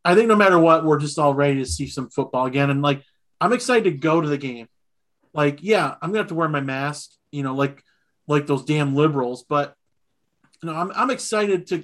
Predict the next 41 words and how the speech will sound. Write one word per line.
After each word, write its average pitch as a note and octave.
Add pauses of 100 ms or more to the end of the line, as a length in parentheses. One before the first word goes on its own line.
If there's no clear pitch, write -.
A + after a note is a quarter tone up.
(100)
to E3+
go E3
to D#3+
the D3+
stadium D3+
and, C#3+
like, C#3 (1040)
to E3+
just D3+
be E3
in D#3+
that D#3
environment C3+
again, B2+
even E3
though G3
it's G3
gonna F3+
feel E3+
different D3
and C#3
it's B2+
not D3+
gonna D#3
be D#3+
packed. C3+ (760)
I D#3+
think E3
we're D#3+
all D#3
just C#3+
ready C3
for, C3
for, C#3
for D#3
s-, -
a D#3+
little F3+
bit D3+
of C#3+
normalcy. C3